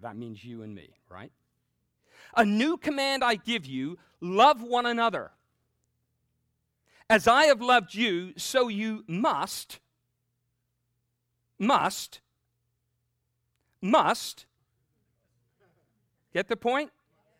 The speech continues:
Not can if you want to, or when you feel like it, but must love one another. "By this,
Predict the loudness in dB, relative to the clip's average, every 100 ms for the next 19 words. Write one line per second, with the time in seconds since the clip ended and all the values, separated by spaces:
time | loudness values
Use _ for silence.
0 | _ 2 2 2 0 0 0 -2 -8 0
1 | 2 2 -2 -6 -6 -8 _ -14 -4 -2
2 | -2 -4 -4 -2 0 0 0 0 -4 -4
3 | _ _ _ _ _ _ _ 4 4 6
4 | 8 6 2 -4 -14 -20 _ _ -2 6
5 | 8 8 6 -2 0 0 2 2 2 -4
6 | _ _ _ _ _ _ _ _ _ _
7 | _ _ _ _ _ _ _ _ _ _
8 | _ _ _ 6 6 6 4 4 2 -2